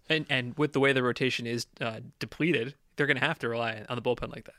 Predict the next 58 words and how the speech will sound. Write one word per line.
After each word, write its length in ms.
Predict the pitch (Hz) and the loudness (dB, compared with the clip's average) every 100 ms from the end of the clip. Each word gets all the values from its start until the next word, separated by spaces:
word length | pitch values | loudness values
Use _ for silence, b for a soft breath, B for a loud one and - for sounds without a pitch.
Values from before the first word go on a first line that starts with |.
| - | -2
So 80 | - | 8
I, 100 | 156 | 10
that, 160 | 151 170 | 10 6
that's 140 | 190 | 4
probably 260 | - 180 156 | 6 6 6
one 180 | 156 143 | 4 4
thing 160 | 139 | 2
that 80 | 123 | 4
really 160 | 135 120 | 4 2
stands 260 | 139 123 | 2 4
out 140 | 123 - | 2 2
for 80 | |
me 80 | 123 | -2
about 180 | 120 113 | 0 -2
the 60 | 120 | -4
entire 260 | - 127 | 0 -2
postseason 380 | - 117 127 120 | 0 -4 -2 -4
is 100 | 113 | -4
I 60 | 117 | -6
really 380 | 127 156 165 | 0 4 6
wanna 180 | 143 131 | 6 2
see 180 | - 131 | 0 0
how 140 | 123 | 0
Terry 240 | 120 131 120 | 2 0 0
Francona 440 | 127 117 127 120 | -2 -2 -2 -2
uses 280 | 120 120 113 | -2 -6 -4
that 160 | 113 - | -4 -4
bullpen, 320 | 117 117 117 B B | -4 -4 -8 B B
especially 340 | - 202 185 151 | 4 4 4 2
in 60 | |
games 320 | 135 135 127 B B - | 2 0 -2 B B 2
that 100 | 135 | 4
aren't 160 | 131 | 4
started 280 | - 135 120 | 4 2 2
by 120 | 120 | -4
Kluber 400 | - 139 127 113 - - | -2 -2 0 0 -2 -6
or 100 | 113 | -2
Bauer. 340 | 117 110 110 | -2 -2 -6
You 60 | 131 | 0
know, 80 | 127 | 0
if 80 | - | 2
they 60 | |
have 160 | 123 123 | 0 0
to 80 | 127 | 0
start, 260 | - 123 | 0 2
like, 120 | 120 - | 0 -2
a 60 | |
Mike 180 | 147 - | -4 0
Clevinger, 440 | 160 156 127 120 - B B - | 0 2 0 0 -2 B B -6
how 240 | 135 147 | 4 6
early 180 | 147 143 | 6 4
does 100 | 127 | 2
the 40 | 117 | 2
bullpen 280 | 135 135 123 | 2 2 -2
come 120 | 113 | -8
in 60 | |
for 140 | 101 110 | -10 -12
that? 180 | 120 | -12